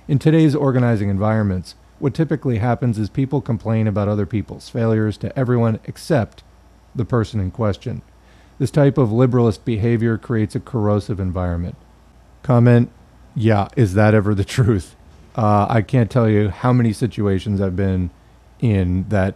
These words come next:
have seen exactly that situation. It's, it's really bad. Continuing. With criticism, self-criticism, the criticism is taken directly to the person, but not as a weapon. Instead, the question is raised about what challenges prevented the person from reading,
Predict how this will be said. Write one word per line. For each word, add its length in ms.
have 260
seen 200
exactly 460
that 160
situation. 600
It's, 300
it's 220
really 220
bad. 300
Continuing. 560
With 220
criticism, 580
self-criticism, 880
the 160
criticism 500
is 100
taken 320
directly 560
to 120
the 100
person, 480
but 160
not 200
as 100
a 60
weapon. 400
Instead, 380
the 80
question 380
is 100
raised 320
about 240
what 180
challenges 480
prevented 480
the 80
person 400
from 300
reading, 320